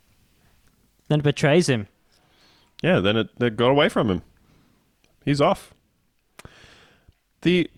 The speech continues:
Speaker 2: Courier daily newspaper reported that the accident occurred as the balloon was about to land on a meadow.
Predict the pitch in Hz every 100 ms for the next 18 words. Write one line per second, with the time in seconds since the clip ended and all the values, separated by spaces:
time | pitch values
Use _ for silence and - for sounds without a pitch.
0 | - - 269 226 110 95 92 95 101 110
1 | 107 95 107 135 87 82 104 107 151 156
2 | 143 143 151 208 - 254 214 151 104 95
3 | 98 90 98 104 104 107 101 110 139 240
4 | - 269 156 95 92 117 143 180 185 92
5 | -